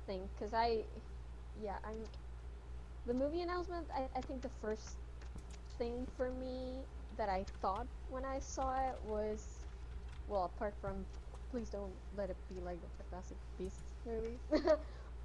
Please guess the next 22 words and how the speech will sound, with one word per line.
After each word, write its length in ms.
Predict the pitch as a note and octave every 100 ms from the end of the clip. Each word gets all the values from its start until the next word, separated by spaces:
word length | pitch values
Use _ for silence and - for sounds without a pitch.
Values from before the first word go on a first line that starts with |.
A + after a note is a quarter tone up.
| - -
Eh, 80 | B3+ - B3 A#3
the 100 | C4 - -
first 280 | C4+ D#4+ -
thing 160 | D4
that 160 | C#4 A#3
came 220 | - A#3+ B3
to 140 | C#4
mind 460 | A3 F#3+ F#3+ F#3+ F#3+
was, 520 | F#3 F#3 F#3 - - - - - - - - - - -
i-, 40 | - - - - - - B3+
if 60 | - -
they're 160 | C4+ A#3
making 500 | A#3 B3 - C4+ B3
a 40 |
movie, 520 | A3 G#3 A3 A#3+ C4+ C4
then 140 | B3 A3+ -
it's 220 | A3+ - - - - - - - -
probably 580 | B3 G#3 A3 A3+ B3+ B3+ B3+
something 680 | - A#3+ A#3+ - G#3 G3+ -
actually 440 | F#3 F3 - G3+
cinematic. 800 | G#3 - G3 G3 F3+ E3+ E3 F3+ - - - - - - - -
Like, 240 | A3+ G#3+